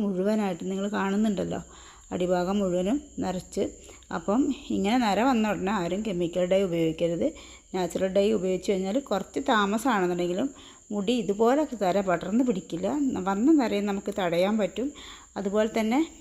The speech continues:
ഉം, മുടിക്ക് കറുപ്പ് നിറം, ഉം, നാച്ചുറലായിട്ട് തന്നെ നമുക്ക് ഉണ്ടാക്കിയെടുക്കാൻ പറ്റും. പെട്ടെന്ന്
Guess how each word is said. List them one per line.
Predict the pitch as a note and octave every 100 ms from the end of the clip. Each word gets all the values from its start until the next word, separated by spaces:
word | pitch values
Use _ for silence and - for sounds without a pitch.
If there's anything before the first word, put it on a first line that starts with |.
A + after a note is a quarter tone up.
| -
ഉം, | G#3+ G3 F#3+ F#3 F#3+
മുടിക്ക് | F#3 G3+ A#3 D4 -
കറുപ്പ് | G3+ G#3+ C4+ B3
നിറം, | G3+ C#4 F4 - - - _ B3
ഉം, | A3 G#3 -
നാച്ചുറലായിട്ട് | A3 A#3 D4+ E4 B3+ G#3
തന്നെ | G3+ F#3
നമുക്ക് | F3+ F#3 F3+
ഉണ്ടാക്കിയെടുക്കാൻ | F3 F3 F#3 F3 E3+ F3
പറ്റും. | E3 F3 C4+ - - - - -
പെട്ടെന്ന് | G3 - - D#4+ D#4+ E4+